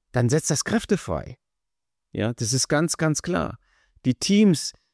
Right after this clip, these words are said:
arbeiten konzentrierter, wenn du Vertrauen gibst, ja. Entscheidungen treffen dann auch auf weniger Widerstand, weil Leute dir vertrauen. Ich hatte gerade jetzt ein Testimonial-Video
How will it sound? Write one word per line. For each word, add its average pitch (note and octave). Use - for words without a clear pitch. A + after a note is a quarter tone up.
arbeiten D#3+
konzentrierter, D#3
wenn G#2
du G2
Vertrauen G2
gibst, -
ja. F#2+
Entscheidungen D3
treffen C#3+
dann C#3
auch B2+
auf A2
weniger C3+
Widerstand, E3+
weil F#2+
Leute F2+
dir F#2+
vertrauen. E2+
Ich B2+
hatte B2
gerade D#3+
jetzt D3+
ein C3+
Testimonial-Video C#3+